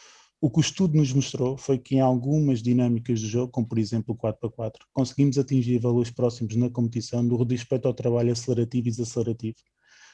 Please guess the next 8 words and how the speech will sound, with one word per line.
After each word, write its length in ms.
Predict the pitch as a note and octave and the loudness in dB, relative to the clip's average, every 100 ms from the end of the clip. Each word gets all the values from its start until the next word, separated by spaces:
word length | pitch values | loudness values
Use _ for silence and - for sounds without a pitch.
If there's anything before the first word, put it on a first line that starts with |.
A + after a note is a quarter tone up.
| _ - | _ 0
que 80 | |
o 20 | C#3+ | 2
jogador 400 | C3+ C3+ C#3+ C#3 | 4 6 4 2
está 340 | - - C3 | -2 0 0
submetido, 800 | - C3 B2 A#2+ B2+ A#2 C3+ C3 | 2 0 0 0 -4 0 0 0
eh, 480 | - B2 A#2+ A#2 A#2 | 2 2 2 0 0
no 120 | A#2+ | 2
jogo, 300 | B2+ A#2+ G#2+ | 4 2 -4